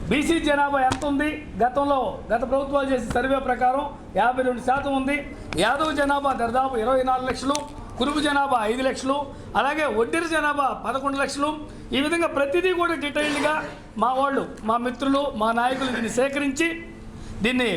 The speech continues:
పత్రాల రూపంలో తయారు చేసి ఇచ్చారు. ఈరోజే మా కమిటీకి ఇవ్వడం జరిగింది. ఇవి ప్రతి గ్రామంలో రచ్చబండల కాడ పెడతాం, ప్రతి గ్రామంలో ప్రతి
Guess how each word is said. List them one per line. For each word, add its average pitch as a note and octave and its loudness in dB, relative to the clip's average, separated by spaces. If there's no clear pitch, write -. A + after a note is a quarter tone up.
పత్రాల C#4+ 2
రూపంలో C4+ 2
తయారు C4 2
చేసి C4+ 0
ఇచ్చారు. C#4 2
ఈరోజే C#4 2
మా B3 4
కమిటీకి C4 0
ఇవ్వడం C4 -2
జరిగింది. C4 2
ఇవి C#4 2
ప్రతి C4+ 2
గ్రామంలో D4 2
రచ్చబండల C#4 -2
కాడ B3+ 2
పెడతాం, A3 0
ప్రతి B3 0
గ్రామంలో D4 2
ప్రతి C4 -2